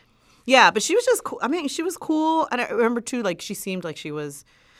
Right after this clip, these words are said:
sexually active in ways that we were just terrified, and we had, like, not even kissed boys. So I felt like that was the way, like, we had the, we could do the look to some extent, but we just couldn't, the behaviors were,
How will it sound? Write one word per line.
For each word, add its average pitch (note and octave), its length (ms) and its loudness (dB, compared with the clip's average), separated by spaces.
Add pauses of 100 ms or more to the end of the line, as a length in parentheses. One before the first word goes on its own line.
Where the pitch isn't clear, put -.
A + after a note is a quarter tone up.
(440)
sexually G3+ 440 -2
active G3+ 520 4
in E3+ 140 -6
ways F3 280 -2
that E3+ 100 -10
we E3+ 100 -6
were F3 100 -6
just D3+ 160 -8
terrified, F#3 560 -2
and F3 60 -8
we D#3 80 -8
had, E3 140 -8
like, D3 160 -10
not D#3 160 -4
even D3+ 140 -10
kissed - 260 -10
boys. F3 400 -2
So A#3 120 0
I A3 80 6
felt C#4+ 180 2
like - 240 -4
that F3 180 0
was E3+ 120 -10
the F3 80 -6
way, E3 80 -4
like, D#3 160 -4
we G#3+ 80 -6
had A3+ 180 -4
the, E3+ 100 -4 (140)
we G#3 160 -10
could G#3 160 -12
do A#3+ 120 -6
the G3 140 -4
look D3 600 -6 (160)
to D4 100 -6
some C#4+ 200 -4
extent, C4+ 360 -6
but A#3 100 -2
we G3 120 -4
just G3 300 -10
couldn't, F#3 400 -6 (640)
the G3 100 -2
behaviors F#3 640 0
were, D#3+ 500 -4